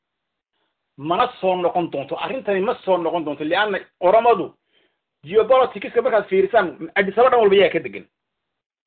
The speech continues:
Waa qowmiyadda ugu badan oo Ethiopia halfkeed bay dhan yihiin, eh, population ahaan. Wayna ilbixeen oo labaatan jaamacad oo dhulkooda ku taalla. Adduunyadina way la qabsadeen. Marka cid celinaysaa ma jirto hadda Oromo.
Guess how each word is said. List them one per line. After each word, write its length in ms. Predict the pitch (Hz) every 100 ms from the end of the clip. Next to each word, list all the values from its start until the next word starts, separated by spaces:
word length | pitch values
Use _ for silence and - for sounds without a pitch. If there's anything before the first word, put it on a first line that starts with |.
| _ _ _ _ _ _ _ _ -
Waa 180 | 202
qowmiyadda 360 | 202 220 269 233
ugu 100 | 247
badan 220 | 220 220
oo 40 | 202
Ethiopia 340 | 226 220 196
halfkeed 400 | 208 220 - 196
bay 100 | 175
dhan 140 | 190 190
yihiin, 220 | 156 147
eh, 60 | 151
population 460 | 143 147 147 - 139
ahaan. 200 | 120 -
Wayna 240 | 269 277
ilbixeen 380 | 233 226 208 196
oo 100 | 180 170
labaatan 300 | 180 165 202
jaamacad 340 | 170 165 180
oo 60 | 170
dhulkooda 240 | 165 147 135
ku 60 |
taalla. 280 | 156 110 92 - _ _ _ _ _ _ _ _ _ -
Adduunyadina 420 | 185 254 254 214
way 120 | 185
la 80 | 185
qabsadeen. 400 | 143 - 123 117
Marka 240 | 185 -
cid 180 | 208 269
celinaysaa 500 | - 226 214 170 170
ma 80 | 175
jirto 220 | - 131
hadda 180 | 123 135
Oromo. 300 | 113 113 104